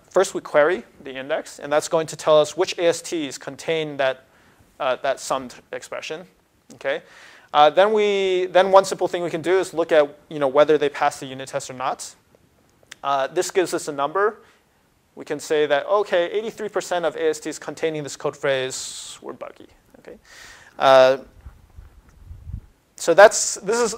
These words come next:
somewhat of a cartoon. It, it, the, the problem gets a little bit harder than this. And, you know, the reasons why it's harder is, first of all, we have to do this for every single,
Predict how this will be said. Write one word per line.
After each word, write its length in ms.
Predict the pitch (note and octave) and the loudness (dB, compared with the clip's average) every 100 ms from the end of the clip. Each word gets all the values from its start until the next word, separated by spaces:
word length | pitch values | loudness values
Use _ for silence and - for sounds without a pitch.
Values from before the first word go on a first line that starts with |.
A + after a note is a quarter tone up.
| - | -8
somewhat 420 | - A3+ A3 G#3 | 0 4 8 8
of 100 | F3 | 8
a 80 | D#3+ | 2
cartoon. 580 | - D3+ - D#3 B2+ B2 | 2 0 0 -10 -10 -10
It, 240 | D3+ D3+ | -10 -8
it, 340 | D3+ C#3+ - | -10 -14 -6
the, 240 | D#3 D3+ C#3+ | -2 0 -2
the 80 | D#3 | -2
problem 240 | - G3+ | 0 2
gets 160 | F#3+ F#3 | 0 0
a 60 | |
little 180 | D#3+ D#3+ | 0 0
bit 120 | D3+ | 0
harder 280 | - D#3+ C#3+ | 2 2 2
than 180 | B2 A#2 | 0 -8
this. 300 | B2 C#3 - - - _ - | -10 -12 -16 -20 -20 _ 0
And, 380 | D#3 D#3 D#3 E3 | 2 2 0 -8
you 60 | D#3+ | -4
know, 180 | D#3 | -4
the 80 | D3 | 0
reasons 320 | F3+ G3+ G3 | -2 0 4
why 140 | G3 F3 | 8 8
it's 100 | D#3+ | 8
harder 380 | D#3 D3+ D3+ D3+ | 4 4 2 -2
is, 680 | E3+ D3 C#3+ C#3+ - - _ _ | -2 -2 -4 -8 -14 -18 _ _
first 220 | F#3+ F#3+ | 2 4
of 100 | F3 | 6
all, 140 | D#3+ D3+ | 6 6
we 80 | |
have 140 | D3+ D#3+ | 2 0
to 60 | D3 | -2
do 120 | D#3 | -8
this 160 | C#3+ | -6
for 100 | - | -6
every 280 | D3+ D#3+ E3+ | -2 0 0
single, 560 | D#3 E3+ D3+ C#3 C3 | -2 -4 2 2 2